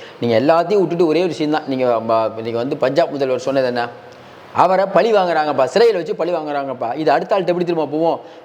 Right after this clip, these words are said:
ஏங்க, சிறையில ரொம்ப டார்ச்சர் பண்றாங்களா அவங்கள? உள்ளேயே வச்சிருவாங்க போல இருக்குதுங்க. மோடி வந்தாருன்னா அவ்வளவுதாங்க, பாவங்க. யாருங்க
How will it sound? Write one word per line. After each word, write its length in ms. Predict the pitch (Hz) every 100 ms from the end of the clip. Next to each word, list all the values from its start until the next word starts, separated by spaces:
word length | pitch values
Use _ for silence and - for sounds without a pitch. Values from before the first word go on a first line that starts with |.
| 160
ஏங்க, 360 | 214 196 131 101 - -
சிறையில 240 | 175 208 190
ரொம்ப 200 | 175 190
டார்ச்சர் 400 | 196 196 202 180
பண்றாங்களா 380 | 180 180 175 170
அவங்கள? 280 | 165 160
உள்ளேயே 400 | 147 135 175 185
வச்சிருவாங்க 440 | 226 170 208 190 180
போல 140 | 180
இருக்குதுங்க. 300 | 170 170 160 104 120
மோடி 180 | 180 190
வந்தாருன்னா 380 | 175 175 185 214
அவ்வளவுதாங்க, 420 | 190 220 220 180 - - - -
பாவங்க. 500 | 117 170 208 214 180 - - - - - - - 110
யாருங்க 420 | 127 180 175